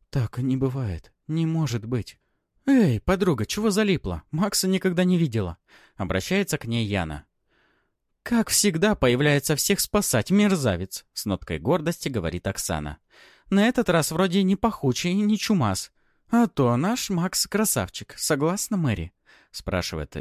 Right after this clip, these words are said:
девушку Вероника. «А?» — потерянно реагирует та. «Чего вы её спрашиваете? Не видите, втюрилась она в него», —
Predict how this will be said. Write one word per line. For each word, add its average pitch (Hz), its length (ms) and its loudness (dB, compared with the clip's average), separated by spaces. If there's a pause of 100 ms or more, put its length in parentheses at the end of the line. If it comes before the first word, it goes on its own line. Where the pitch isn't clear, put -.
девушку 139 420 -4
Вероника. 117 640 -2 (580)
«А?» — 165 280 -2 (260)
потерянно 170 500 -4
реагирует 95 600 -2
та. 76 220 -6 (360)
«Чего 262 360 0
вы 220 160 4
её 156 160 4
спрашиваете? 107 800 0
Не 196 200 2
видите, 160 400 -2
втюрилась 175 560 2
она 147 160 2
в 135 80 0
него», — 120 320 2